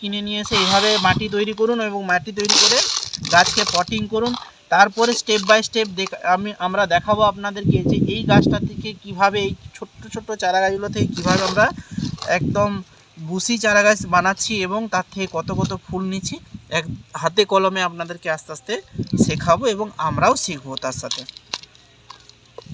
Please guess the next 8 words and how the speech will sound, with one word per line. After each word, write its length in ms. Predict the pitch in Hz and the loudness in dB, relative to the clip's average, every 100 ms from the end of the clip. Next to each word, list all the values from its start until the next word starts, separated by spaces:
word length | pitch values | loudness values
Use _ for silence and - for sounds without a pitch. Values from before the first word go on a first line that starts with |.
| - _ - - - - - - - - - - 339 349 339 _ - - - - - - | -20 _ -20 -20 -20 -20 -20 -20 -16 -12 -12 -12 -16 -18 -20 _ -20 -20 -20 -20 -20 -14
আমরা 220 | 151 160 - | -6 -6 -4
পটটা 280 | 156 - | -4 -4
করে 220 | 170 160 170 | -4 -4 -6
নিই, 160 | 180 | -8
চলুন। 300 | 180 156 226 - - - - - | -8 -8 -8 -12 -14 -14 -14 -6
আর 200 | 139 143 | -4 -4
যদি 280 | 170 202 | -4 -2
এরকম 300 | 196 190 202 | -2 0 -2